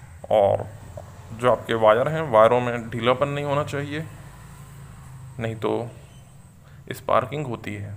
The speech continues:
और उससे, स्पार्किंग होने से आपकी बटनें और आपका जो स्विच है, सॉकेट है, सॉरी दोस्तों, वो ख़राब हो जाता है। तो दोस्तों, ये देखिए,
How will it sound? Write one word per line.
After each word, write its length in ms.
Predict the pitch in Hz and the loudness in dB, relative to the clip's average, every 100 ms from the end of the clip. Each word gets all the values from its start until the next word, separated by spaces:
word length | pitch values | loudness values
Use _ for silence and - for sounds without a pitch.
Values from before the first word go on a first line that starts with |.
| - - - - | -14 -16 -20 -8
और 140 | 110 110 | -4 -4
उससे, 260 | - 127 | -6 -6
स्पार्किंग 480 | 113 - 117 123 139 | -4 0 0 0 -2
होने 180 | 139 147 | -2 -4
से 180 | 143 151 151 - - - - - - - - | -6 -10 -12 -16 -20 -20 -18 -18 -18 -4 -2
आपकी 280 | 113 - 110 | -2 -2 -2
बटनें 400 | 107 113 127 147 139 - - | 0 0 -2 -4 -6 -12 -8
और 180 | 110 110 | 2 2
आपका 280 | 104 113 | 2 -2
जो 140 | 107 110 | -6 -6
स्विच 320 | - 139 - | -6 -6 -6
है, 160 | 147 147 - - - - - - - - - - - - - - - - | -10 -10 -14 -14 -14 -14 -14 -14 -16 -18 -18 -18 -18 -18 -20 -20 -20 -4
सॉकेट 380 | 123 113 127 143 | 0 2 0 -2
है, 120 | 175 | -8
सॉरी 280 | - - 107 | -8 -8 -6
दोस्तों, 360 | 107 113 - 208 - - - - - 123 | -4 -6 -6 -8 -10 -18 -18 -18 -14 -10
वो 80 | |
ख़राब 420 | - - 113 104 101 | -10 -4 2 2 2
हो 80 | |
जाता 300 | 101 98 104 | 0 -2 -2
है। 140 | 107 101 - - - - - - - - | -8 -10 -16 -20 -20 -20 -20 -20 -18 -12
तो 60 | |
दोस्तों, 320 | 117 113 - 123 | -8 -8 -6 -4
ये 120 | 117 | -2
देखिए, 360 | 117 117 151 | -4 -4 -10